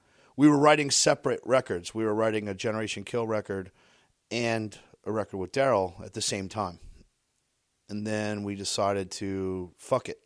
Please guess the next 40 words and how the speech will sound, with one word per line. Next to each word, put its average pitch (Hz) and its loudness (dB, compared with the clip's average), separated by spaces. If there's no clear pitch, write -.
let's - -4
put 139 2
our 135 8
album 113 6
on 107 2
the 104 -6
back 107 2
burner 113 -2
and 104 -6
just 117 -2
give 120 4
him 120 -2
the 110 -2
best 107 2
material 104 0
we 101 0
had." 127 4
'Cause 127 -2
we 156 2
had 147 4
separate, - 0
so 117 0
we 135 2
had, 117 2
"Well, 120 -2
this 165 2
song 160 2
is 127 -6
cool, 143 -2
but 127 -4
it's - -6
not 127 -2
really 117 0
a, 101 0
you 120 -6
know, 98 -4
gonna 123 0
work 113 4
with 101 -6
Daryl." 92 0